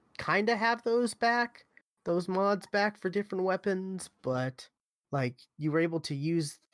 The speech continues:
th-, anti-barrier with, or at least last season, you were able to use anti-barrier with the oppressive grenades, which made void grenades, like,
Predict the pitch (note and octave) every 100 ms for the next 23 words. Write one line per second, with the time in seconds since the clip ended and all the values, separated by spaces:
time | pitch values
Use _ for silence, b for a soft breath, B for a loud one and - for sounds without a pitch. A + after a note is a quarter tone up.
0 | - C#3+ - - F3+ G3 F3+ D#3+ D3+ C#3+
1 | C#3 C3+ C3+ b _ _ - C#3 C3 B2+
2 | B2+ B2+ - _ - C#3+ D3+ D#3+ E3 E3
3 | D#3+ D#3+ C#3 C#3 C#3 C#3 C3+ C3 D3 D3
4 | E3 D3+ C#3+ C#3 C3+ C#3 A#2+ B2 - -
5 | B2+ B2 A#2+ A2+ - C3 - E3 - D#3
6 | D3 D3 C3+ B2+ B2+ B2+ - B2+ B2 -
7 | C3 C3 C3+ D3 D3+ D3 D#3 C#3 C3+ C3+
8 | C3+ - B2 B2 A#2+